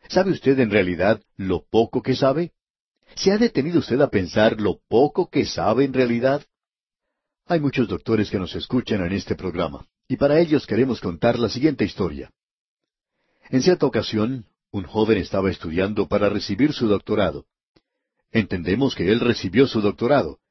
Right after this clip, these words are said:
pero él estaba basando sus estudios para obtener ese grado en el gran tema del ojo del mosquito. ¿No le parece eso algo realmente fascinante?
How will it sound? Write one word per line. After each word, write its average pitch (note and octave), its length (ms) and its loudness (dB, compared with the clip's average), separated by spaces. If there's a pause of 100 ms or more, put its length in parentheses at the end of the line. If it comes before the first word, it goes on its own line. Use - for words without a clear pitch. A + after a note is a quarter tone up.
(300)
pero E3 200 2
él F#3 80 0
estaba C3 280 2
basando A#2 400 2
sus F#2+ 240 -6
estudios A#2+ 540 0
para G2 180 2
obtener G2 380 2
ese G#2 200 0
grado B2+ 400 0 (340)
en A#2+ 140 2
el G2 180 -2
gran B2+ 400 2
tema B2+ 340 2
del G2 300 0
ojo D3 360 4
del C3 140 2
mosquito. A2+ 560 -6 (1120)
¿No E2+ 120 -6
le F2 80 -4
parece F2 380 -2
eso F2+ 200 -2
algo F#2+ 300 0
realmente F#2 520 -4
fascinante? G#2+ 720 -4